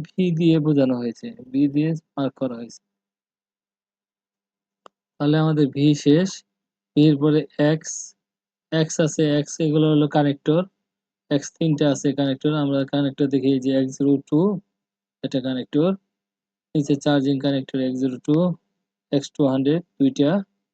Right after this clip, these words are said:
আর একটা, আর একটা এই যে এক্স ফোর হান্ড্রেড, এটা সিম বেস, সিম কানেক্টর। তো আর কি আছে আমাদের বাকি? ভি,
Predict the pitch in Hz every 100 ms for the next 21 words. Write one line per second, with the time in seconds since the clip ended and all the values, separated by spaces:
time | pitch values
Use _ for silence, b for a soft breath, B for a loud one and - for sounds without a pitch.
0 | _ _ _ _ _ 135 139 147 143 _
1 | 175 165 165 165 160 139 - _ _ _
2 | _ _ _ _ _ _ - 165 160 170
3 | 151 151 143 - - 147 135 123 120 147
4 | 143 156 143 131 120 - _ _ _ _
5 | _ - 156 139 139 131 - 123 _ _
6 | _ _ _ _ 151 147 151 139 151 147
7 | - 156 147 139 165 147 135 - 160 214
8 | _ _ _ _ _ _ _ _ _ -
9 | 131 135